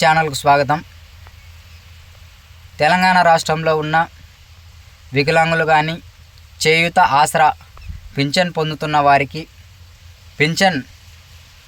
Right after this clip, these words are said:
పెంచాలని చెప్పి ఎంఆర్పిఎస్ వ్యవస్థాపక అధ్యక్షులు పద్మశ్రీ గౌరవ మందాకృష్ణ మాదిగన్న గారు తెలంగాణ రాష్ట్ర వ్యాప్తంగా అన్ని జిల్లాలను పర్యటన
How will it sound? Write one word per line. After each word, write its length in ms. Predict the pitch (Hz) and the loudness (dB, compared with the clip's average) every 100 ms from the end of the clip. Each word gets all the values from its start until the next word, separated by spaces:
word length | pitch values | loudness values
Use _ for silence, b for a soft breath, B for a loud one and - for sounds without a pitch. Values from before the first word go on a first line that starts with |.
| - | -4
పెంచాలని 500 | 147 151 165 165 156 151 | -4 0 2 2 2 -2
చెప్పి 240 | - 165 180 - - b b b 123 | -4 -8 -8 -16 -20 b b b -4
ఎంఆర్పిఎస్ 520 | 151 185 180 180 165 151 | 0 2 2 0 0 -2
వ్యవస్థాపక 500 | 147 147 170 160 147 135 | -2 2 2 2 0 0
అధ్యక్షులు 440 | 147 - 160 165 131 - b b - | -2 -4 -4 -4 -4 -6 b b -2
పద్మశ్రీ 420 | 135 156 175 185 165 147 | -2 -2 -4 -4 -2 2
గౌరవ 300 | 151 160 156 107 131 | 4 4 4 2 -2
మందాకృష్ణ 400 | 147 160 143 160 143 | -2 -2 -2 -2 0
మాదిగన్న 320 | 143 143 143 139 | 0 -2 0 0
గారు 180 | 139 165 - - - B B B - | 0 -2 -10 -20 -20 B B B -4
తెలంగాణ 340 | 143 170 190 185 165 | -2 0 2 2 4
రాష్ట్ర 220 | 160 - 156 | 2 2 -2
వ్యాప్తంగా 440 | 147 - 147 160 165 - - - - - - - - - - - - - - - - - - - - - 139 | -2 -2 -2 0 -2 -6 -14 -14 -12 -12 -12 -14 -18 -14 -12 -12 -14 -14 -14 -14 -18 -20 -20 -20 -20 -10 -4
అన్ని 180 | 175 180 | -2 -2
జిల్లాలను 440 | 170 175 175 170 160 123 - - - - - - - - - - | -2 2 2 2 -2 -8 -14 -20 -20 -20 -20 -20 -20 -20 -10 0
పర్యటన 500 | 139 156 160 165 160 | 2 2 0 0 0